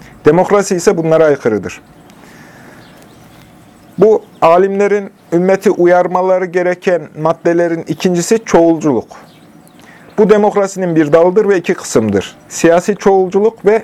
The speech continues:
fikri, akaidi çoğulculuk. Akaidi çoğulculuk, yani inanç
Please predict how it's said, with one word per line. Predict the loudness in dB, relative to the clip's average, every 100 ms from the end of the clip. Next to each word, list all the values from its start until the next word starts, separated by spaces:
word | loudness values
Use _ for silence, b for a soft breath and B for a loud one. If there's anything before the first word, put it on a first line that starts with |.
| -2
fikri, | -4 -2 0 0 0
akaidi | -2 2 2 2 0 -2 0
çoğulculuk. | 0 0 -2 -6 -6 -18 B B B B B B -2
Akaidi | 0 2 2 2 0 -2
çoğulculuk, | 2 2 0 -2 -4 -2
yani | 0 0
inanç | 0 0 -2 -4 -14 -16